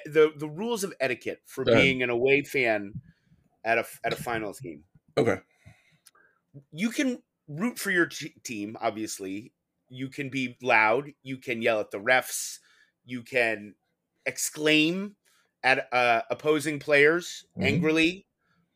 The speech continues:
Speaker 1: uh,
Speaker 2: Mm-hmm.
Speaker 1: or jeeringly. Uh, y-, y-, you know, you can do all of that stuff. You can be excited, but you should be there for the basketball, right? I mean, you
Speaker 2: Yeah, of
Speaker 1: know,
Speaker 2: course.
Speaker 1: like,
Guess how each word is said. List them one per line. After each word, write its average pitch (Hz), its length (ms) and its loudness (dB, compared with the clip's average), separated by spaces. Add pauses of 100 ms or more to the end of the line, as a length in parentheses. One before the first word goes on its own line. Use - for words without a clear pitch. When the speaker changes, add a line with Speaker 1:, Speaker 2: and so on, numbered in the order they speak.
(140)
Speaker 1:
uh, 110 260 0
Speaker 2:
Mm-hmm. 165 160 -2
Speaker 1:
or 117 460 0
jeeringly. 143 720 2 (680)
Uh, 113 320 2 (180)
y-, 143 300 -16
y-, 143 140 -20 (120)
you 151 140 -6
know, 113 340 -2 (320)
you 185 140 -12
can 214 160 -8
do 226 160 0
all 240 280 8
of 180 120 0
that 131 180 4
stuff. - 380 -10
You 139 100 -12
can 151 180 -12
be 170 120 -2
excited, 107 540 -2 (520)
but 180 200 4
you 208 160 0
should 196 240 -2
be 233 140 4
there 285 180 8
for 247 140 -6
the 202 100 2
basketball, 107 720 0 (520)
right? 202 220 8
I 220 40 8
mean, 226 440 0
you 202 140 -2
Speaker 2:
Yeah, 165 80 4
of 151 60 10
Speaker 1:
know, 143 160 4
Speaker 2:
course. - 160 4
Speaker 1:
like, 139 160 6